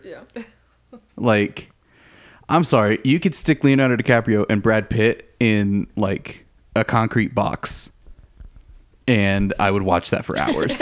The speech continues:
Speaker 1: <laughs>
Speaker 2: Like, th-, they are, they're just so, and, uh, maybe effortlessly is the wrong word, because that would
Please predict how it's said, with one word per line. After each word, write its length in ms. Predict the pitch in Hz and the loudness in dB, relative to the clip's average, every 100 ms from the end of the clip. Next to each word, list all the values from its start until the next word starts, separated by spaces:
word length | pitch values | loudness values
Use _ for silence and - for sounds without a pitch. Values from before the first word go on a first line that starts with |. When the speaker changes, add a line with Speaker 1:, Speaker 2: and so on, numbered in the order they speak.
| 269 | -4
Speaker 1:
<laughs> 40 | - - - 339 - | -4 -6 -8 -10 2
Speaker 2:
Like, 260 | 156 123 135 | 2 2 -6
th-, 100 | - | -8
they 200 | 160 170 | -2 0
are, 220 | 151 151 123 | 2 2 2
they're 140 | 117 | 0
just 240 | 117 139 - - | 0 -2 -2 -2
so, 520 | 160 151 160 165 165 - - - | 0 2 2 2 -2 -8 -20 0
and, 180 | 156 147 | 2 2
uh, 160 | 67 - - _ _ 135 | -2 -6 -12 _ _ 0
maybe 280 | 143 170 120 | 2 2 2
effortlessly 540 | 107 107 60 110 110 | 0 0 -2 -4 -4
is 80 | 87 | -4
the 80 | 104 | -4
wrong 140 | 80 | -6
word, 80 | 64 | -6
because 240 | 120 117 107 | -4 -2 0
that 160 | 107 | 0
would 200 | 104 98 | -2 -6